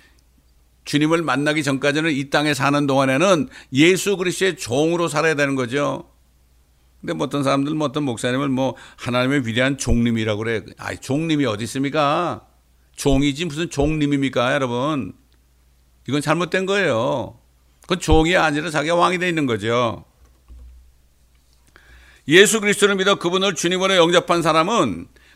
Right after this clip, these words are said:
누구든지 자신을 그리스도의 종으로 인정하고 어떤 고난이나 시험을 당할지라도 그분만을 신뢰해야 되고 살든지 죽-, 죽든지 그분만을 기뻐하는 삶을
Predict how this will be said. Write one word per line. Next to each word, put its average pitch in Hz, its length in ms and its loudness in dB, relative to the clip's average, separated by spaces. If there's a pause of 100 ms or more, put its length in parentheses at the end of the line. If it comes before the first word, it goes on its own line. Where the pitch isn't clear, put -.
누구든지 180 580 -2
자신을 180 560 -2
그리스도의 170 420 -2
종으로 170 460 0 (140)
인정하고 175 840 4 (220)
어떤 196 400 2
고난이나 180 540 2
시험을 170 400 0
당할지라도 165 960 2 (280)
그분만을 180 840 0 (640)
신뢰해야 165 880 0
되고 123 640 2 (840)
살든지 196 720 0
죽-, - 320 -10
죽든지 190 560 -4
그분만을 170 600 0
기뻐하는 165 500 -2
삶을 151 380 0